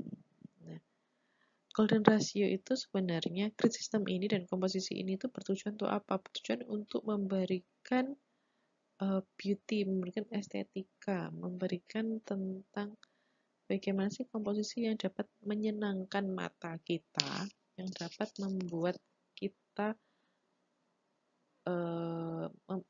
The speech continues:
apa ya, memanjakan mata orang yang membaca atau mau memproses bahasa yang kita berikan, kayak gitu. Kalau golden ratio ini sudah terbukti, dia itu sebenarnya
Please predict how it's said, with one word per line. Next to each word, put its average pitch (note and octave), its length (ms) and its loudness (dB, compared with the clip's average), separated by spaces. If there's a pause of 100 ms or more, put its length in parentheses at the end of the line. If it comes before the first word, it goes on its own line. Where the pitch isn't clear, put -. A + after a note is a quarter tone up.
(120)
apa F#3 160 -6
ya, D#3 80 -4
memanjakan G#3 640 0
mata G#3 320 -2
orang G#3 320 0
yang G#3+ 160 -2
membaca F#3+ 1040 2
atau G3 560 2 (560)
mau F#3 240 2
memproses G3 800 4
bahasa E3+ 400 8
yang G3 80 6
kita - 640 6
berikan, D#3+ 720 0
kayak - 160 -10
gitu. - 480 -6
Kalau - 160 0
golden E3 320 12
ratio E3+ 240 8
ini F#3+ 160 0
sudah G#3+ 400 4
terbukti, F3 960 0 (560)
dia - 160 -2
itu - 160 8
sebenarnya E3+ 800 10